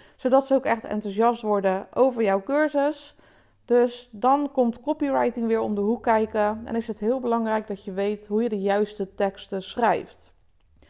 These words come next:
En waarom ik dit zo, eh, benoem steeds, is omdat ik zie dat veel mensen zich juist bezighouden met de techniek.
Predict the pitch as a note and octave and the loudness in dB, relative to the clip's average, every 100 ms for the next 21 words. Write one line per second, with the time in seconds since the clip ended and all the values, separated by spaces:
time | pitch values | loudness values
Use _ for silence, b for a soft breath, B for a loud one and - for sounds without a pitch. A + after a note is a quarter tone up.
0 | b b b - G#3+ A3 A3 C4+ C#4+ C#4 | b b b -4 0 2 6 6 6 2
1 | A#3 B3 - A#3+ A3 A3 A3 G3+ F#3+ G3 | -2 -4 2 4 4 2 2 2 2 2
2 | A3+ D4 D4+ - B3 B3 B3 A3+ A3+ A3+ | 2 2 0 2 4 2 -2 -4 0 0
3 | A#3 - A3+ A3+ G3 G3 - C4 B3+ A#3 | 0 -2 -2 0 -2 -2 0 2 2 0
4 | A3 G#3+ G3 G#3 G3+ G#3 G3 F#3 G#3+ A#3 | -2 -6 -4 -4 0 0 2 2 2 0
5 | - G3+ G3+ F#3+ F#3+ F#3 - F#3 F#3+ A#3+ | 0 0 2 2 0 -2 -4 -2 2 2
6 | D4+ - | 0 -4